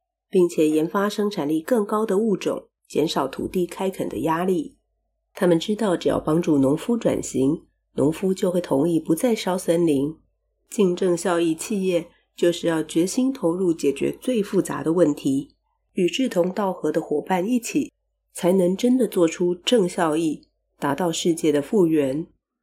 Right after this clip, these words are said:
当农夫决定要改种更有生产力的物种，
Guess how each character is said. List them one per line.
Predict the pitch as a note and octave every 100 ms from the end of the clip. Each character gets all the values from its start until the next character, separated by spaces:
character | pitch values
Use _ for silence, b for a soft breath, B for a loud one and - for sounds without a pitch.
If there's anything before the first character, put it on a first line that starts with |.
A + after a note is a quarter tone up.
| _ _ _ _ _ _
当 | F#3+ F#3
农 | F#3 D#3+
夫 | - G#3+
决 | G#3 E3+
定 | F3 F#3
要 | F3 D#3+
改 | D#3
种 | - E3+ E3
更 | F#3 D#3+
有 | D3+
生 | - C4 C4+
产 | D#3 D3+
力 | F3+
的 | D#3+
物 | G3+ F3+
种， | E3 D3+ -